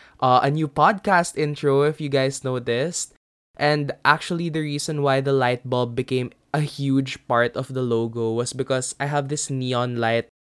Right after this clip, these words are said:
in the shape of a light bulb, like, in my room, in my workspace, that I turn on every time I brainstorm or record podcasts. Actually, it's turned on right now.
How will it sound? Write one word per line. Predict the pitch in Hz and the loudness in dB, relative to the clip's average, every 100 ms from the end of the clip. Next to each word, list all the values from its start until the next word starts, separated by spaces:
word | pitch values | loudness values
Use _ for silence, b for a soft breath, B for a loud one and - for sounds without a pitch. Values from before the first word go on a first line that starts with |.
| _ | _
in | - 143 | -4 0
the | 143 | 2
shape | - 147 143 147 | 2 2 0 -2
of | - | -2
a | 135 | 0
light | 127 139 | 2 0
bulb, | 135 123 120 120 113 - b b | -2 0 2 2 -2 -14 b b
like, | 127 - | -6 0
in | 143 143 | 0 0
my | 139 135 | 0 0
room, | 120 127 127 120 | -2 -2 -2 -2
in | 123 | -4
my | 123 | -4
workspace, | 123 135 143 - 127 117 127 - | 0 -2 -2 -6 -4 -2 -2 -6
that | 131 135 135 - | 0 4 4 0
I | 139 | -4
turn | 139 151 147 | -2 0 0
on | 135 135 139 147 | 0 0 0 -2
every | 143 151 | -4 -2
time | 143 139 | -2 0
I | |
brainstorm | 135 123 123 123 - 123 120 120 120 - _ _ 131 | 0 0 0 -2 -4 -2 0 0 -4 -10 _ _ 2
or | 135 | 4
record | 135 135 123 120 | 4 0 -2 0
podcasts. | 113 120 117 113 107 123 - - | 0 -2 -2 0 0 -2 -6 -2
Actually, | 127 - 139 | -2 0 -2
it's | 127 - | -2 -4
turned | 135 123 113 | -4 -2 -2
on | 117 117 117 _ _ - | -2 -4 -8 _ _ -2
right | 123 120 | -2 0
now. | 151 147 120 120 | 2 2 2 -2